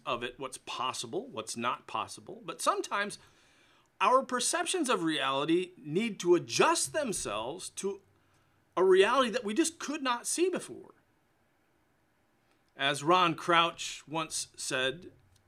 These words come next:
uh, in a meeting I was in, "Unfortunately for most of us, the difference between perception and reality is that reality changes." But I mean, that's hard.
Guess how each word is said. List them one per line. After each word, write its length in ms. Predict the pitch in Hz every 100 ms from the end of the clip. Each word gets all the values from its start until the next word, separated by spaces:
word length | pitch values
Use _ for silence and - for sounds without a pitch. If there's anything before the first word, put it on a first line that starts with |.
| _ -
uh, 60 | 131
in 140 | 120
a 60 | 117 - _ _ _
meeting 400 | 135 147 196 180
I 120 | 127
was 200 | 117 107
in, 320 | 104 107 160 165 _ _ _ _ _ _ _
"Unfortunately 760 | 196 220 247 349 - 196 185
for 120 | 143 151
most 300 | 285 - 127
of 100 | 98
us, 480 | 117 - - - _ _
the 80 | 139
difference 300 | 160 - 311
between 320 | 196 - 151
perception 600 | 135 131 254 277 - 160 156
and 140 | 135
reality 560 | 127 180 - 151 117 -
is 260 | 139 143 -
that 360 | 131 131 - _ _ _ _ _ _ _
reality 480 | - 131 277 240 127
changes." 640 | 123 254 339 90 - - _ _ _ _ _ _ _ _ _ _ _ _ _ _ _ _ _ _ _ _ _ _ _ _ _ _ _ _ _ _ _ _ _
But 140 | 165
I 100 | 170
mean, 220 | 175 170
that's 220 | 165 349 -
hard. 520 | - 165 165 -